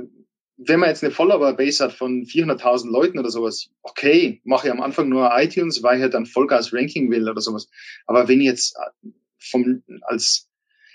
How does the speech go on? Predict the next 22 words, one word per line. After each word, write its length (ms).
Person 760
starte, 800
die 1080
nicht 340
bekannt 460
ist 260
oder 100
sagen 200
wir 60
mal 120
jetzt 220
nicht 180
so 100
die 140
Mega-Reichweite 1000
schon 180
im 40
Vorhinein 640
hat, 220
dann 460
raus 300
auf 180